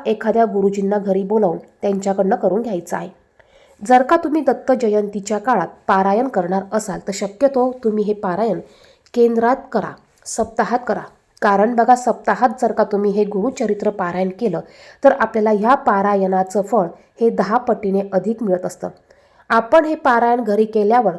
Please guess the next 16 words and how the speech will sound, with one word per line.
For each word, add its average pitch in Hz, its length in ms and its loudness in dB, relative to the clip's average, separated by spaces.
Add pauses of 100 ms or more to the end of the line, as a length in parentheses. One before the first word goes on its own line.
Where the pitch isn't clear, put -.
(340)
आपल्याला 226 280 0
फक्त 277 420 0 (640)
एक 302 240 2 (100)
पुण्य 240 240 0
ह्या 226 120 0
पारायणाचं 196 640 0
मिळत 190 180 2 (100)
असतं. 214 320 -4 (460)
तर 240 180 6 (120)
आपण 214 360 0 (460)
गुरुचरित्र 240 600 0
पारायण 196 520 0 (220)
हे 220 60 0
सप्ताहात 220 500 0 (100)
केलं 180 240 0 (180)
तर 226 40 0